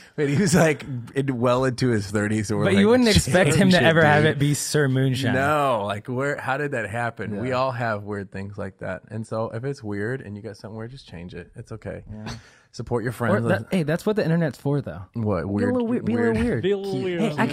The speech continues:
Speaker 1: weird.
Speaker 2: change my name four times
Speaker 1: I
Speaker 2: in
Speaker 1: don't
Speaker 2: one
Speaker 1: know.
Speaker 2: week.
Speaker 1: Yeah,
Speaker 2: You know what I
Speaker 1: you
Speaker 2: mean?
Speaker 1: can.
Speaker 3: But that's
Speaker 1: You
Speaker 3: why
Speaker 1: can.
Speaker 3: people have, like, Finstas and stuff like that now. It's like they, they want a space to just,
Speaker 1: Finstas
Speaker 3: like
Speaker 1: are for people that, yeah.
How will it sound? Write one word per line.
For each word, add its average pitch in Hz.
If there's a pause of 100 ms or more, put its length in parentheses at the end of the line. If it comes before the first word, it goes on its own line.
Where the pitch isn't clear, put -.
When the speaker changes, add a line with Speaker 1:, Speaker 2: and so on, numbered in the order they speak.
Speaker 1:
weird. 233
Speaker 2:
change 247
my 240
name 185
four 156
times 143
Speaker 1:
I 123
Speaker 2:
in -
Speaker 1:
don't -
Speaker 2:
one 107
Speaker 1:
know. 104
Speaker 2:
week. 104
Speaker 1:
Yeah, 85
Speaker 2:
You -
know 165
what 165
I 165
Speaker 1:
you 175
Speaker 2:
mean? 208
Speaker 1:
can. 101 (140)
Speaker 3:
But 175
that's 202
Speaker 1:
You 254
Speaker 3:
why 247
Speaker 1:
can. -
Speaker 3:
people 226
have, 202
like, 170
Finstas 165
and 147
stuff 143
like 143
that 147
now. 143
It's 147
like 147
they, 151 (340)
they 160
want 156
a 160
space 165
to 262
just, 165
Speaker 1:
Finstas 226
Speaker 3:
like 147
Speaker 1:
are 147
for 127 (140)
people 156 (120)
that, 117
yeah. 123